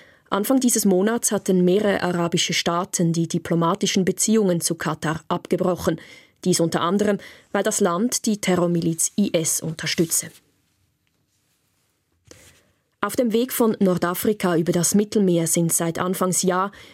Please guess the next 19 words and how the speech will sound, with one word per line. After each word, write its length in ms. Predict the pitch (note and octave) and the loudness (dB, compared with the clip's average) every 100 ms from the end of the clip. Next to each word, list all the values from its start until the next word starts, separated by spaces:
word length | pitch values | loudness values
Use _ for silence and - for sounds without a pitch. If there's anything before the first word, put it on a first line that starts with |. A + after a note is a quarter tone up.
| - | -2
mehr 140 | G#3 | 0
als 160 | F#3 - | 0 -4
zweitausendeinhundert 1200 | F#3 F3+ G#3+ F#3 F3+ F3+ A#3 F#3 F3+ F3+ G3 - | -2 -2 -2 -2 0 2 0 2 0 2 0 2
Menschen 380 | F#3+ F3+ - E3 | 2 2 -2 -2
gestorben. 580 | E3 F#3 E3+ E3 D3+ - _ _ | 0 0 0 -2 -6 -8 _ _
Wie 100 | E3+ | -4
die 80 | - | -2
internationale 800 | F#3 G3+ G#3+ G3+ - G3 F#3 F3+ | 2 2 4 2 2 2 2 2
Organisation 760 | F3+ F#3 F3+ F3+ E3+ F#3 F#3+ A3+ | 0 2 2 0 0 2 2 2
für 140 | F#3 | 2
Migration 640 | F3+ E3+ F3 - F#3 G#3+ - | 0 0 -2 0 2 2 2
I 160 | F3 | 2
O 80 | F3 | 4
M 280 | - F#3 G#3 | 2 2 4
mitteilte, 560 | F3+ - F3+ F3+ G3 F#3 - - - | 2 0 0 2 0 -2 -12 -20 -6
kamen 280 | - G3 F3 | 0 0 2
weitaus 440 | F3 G#3 G#3 F3+ | 0 -2 -2 0
die 100 | - | 0
meisten 500 | E3+ E3 G3 - A3+ | 2 2 0 0 -2